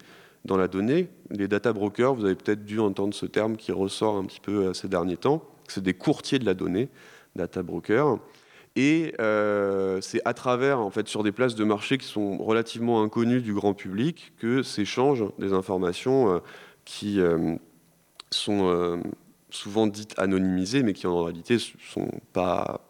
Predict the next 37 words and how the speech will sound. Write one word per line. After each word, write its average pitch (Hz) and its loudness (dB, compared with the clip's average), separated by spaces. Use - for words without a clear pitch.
pas 98 2
ou 92 -2
pas 90 -2
du 85 -6
tout. 131 -2
En 87 -6
tout 87 -10
cas, 113 0
c'est 98 -6
très, - -2
euh, 92 2
trivial 104 -2
de 95 -2
retomber 92 0
sur, 90 -2
euh, 90 -2
sur - -10
les 90 -6
données, 90 2
euh, 90 2
de 90 -4
la 85 0
personne, 123 -2
parce 113 -6
que, - -10
bah, 90 0
évidemment, 92 0
quand 92 -6
on 90 0
a 87 0
son 92 -6
adresse, 90 0
on 92 -8
a 87 -8
beau 87 -10
ne 85 -8
pas 87 0